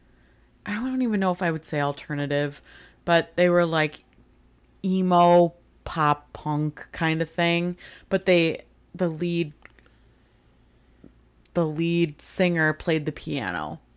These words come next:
while they would play, like, rock music. And it's, like, a nine-minute long song.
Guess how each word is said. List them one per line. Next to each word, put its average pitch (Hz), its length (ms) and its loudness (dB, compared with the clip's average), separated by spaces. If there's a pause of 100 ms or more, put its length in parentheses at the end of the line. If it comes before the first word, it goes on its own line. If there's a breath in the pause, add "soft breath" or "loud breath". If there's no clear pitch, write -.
while 156 640 2 (100)
they 151 180 2
would 143 300 -4
play, 139 240 -2
like, 131 240 -4
rock 113 360 -2
music. - 720 -10 (580 loud breath)
And 165 480 4
it's, - 200 -2
like, 165 140 -2
a 151 60 0
nine-minute 160 920 0
long 147 380 0
song. 139 600 -6